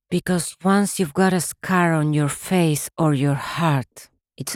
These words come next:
only a matter of time before someone gives you another. Nick Cave, And the Ass Saw the Angel. I want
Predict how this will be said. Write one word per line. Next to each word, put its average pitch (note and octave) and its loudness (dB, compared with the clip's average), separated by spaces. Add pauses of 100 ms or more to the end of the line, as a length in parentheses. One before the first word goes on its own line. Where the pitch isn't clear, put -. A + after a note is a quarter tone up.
only G#3 4
a G3 2
matter F#3+ 0
of F#3 0
time F3+ 2
before C#3+ 0
someone D#3 2
gives D3+ 0
you C#3 2
another. C3+ 0 (1000)
Nick D#3+ 0
Cave, C3+ 0 (400)
And D3 4
the D3+ 2
Ass F3 0
Saw D#3 0
the D3+ 2
Angel. C3+ 0 (1900)
I F3 0
want F3+ 2